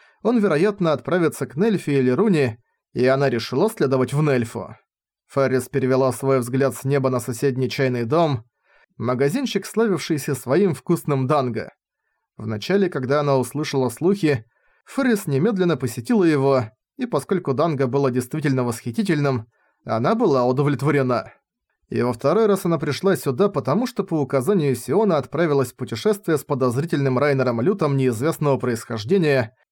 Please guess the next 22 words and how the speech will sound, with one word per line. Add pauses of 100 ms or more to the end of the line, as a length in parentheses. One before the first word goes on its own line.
(140)
источающим
лень
и
известным
как
секс-дьявол. (540)
Когда
Феррис
пихнула
в
него
данго, (400)
эти
вечно
ленивые
полусонные
глаза
расширились
и (480)
«Вау,
это
вкусно!»